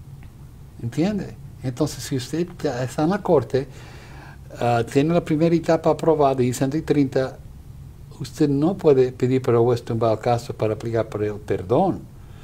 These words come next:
La única cosa que tú puedes hacer es pedir una salida voluntaria y va a la cita en el consulado, y después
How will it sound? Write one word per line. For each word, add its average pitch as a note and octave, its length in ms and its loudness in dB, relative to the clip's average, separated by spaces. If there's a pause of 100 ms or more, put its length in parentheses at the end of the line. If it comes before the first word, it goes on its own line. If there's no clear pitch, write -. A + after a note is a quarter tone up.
(220)
La A#2+ 140 4
única D3 300 0
cosa D#3 200 2
que - 140 -6
tú D3 160 -8
puedes F3+ 400 0
hacer G2 440 -2 (840)
es B2 220 -2
pedir C3+ 340 0
una B2+ 200 2
salida B2+ 360 2
voluntaria B2 760 0 (1300)
y D3+ 380 2
va B2 280 6
a D#3+ 60 4
la C#3+ 160 4
cita F3 380 0
en A#2 80 0
el A#2 80 -4
consulado, A#2 840 -2
y A#2+ 120 -2
después E3 840 4